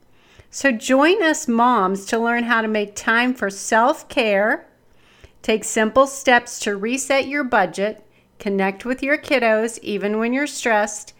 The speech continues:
and be happy for real.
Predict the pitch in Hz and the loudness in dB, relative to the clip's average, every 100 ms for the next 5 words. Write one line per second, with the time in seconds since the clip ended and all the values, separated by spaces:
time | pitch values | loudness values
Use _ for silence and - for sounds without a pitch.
0 | _ _ - 226 233 214 233 220 220 214 | _ _ -6 -2 -2 -2 -4 -4 0 0
1 | 214 226 226 226 226 220 202 202 185 156 | 0 -6 -6 -4 -4 -2 -4 -4 -2 -2
2 | - | -4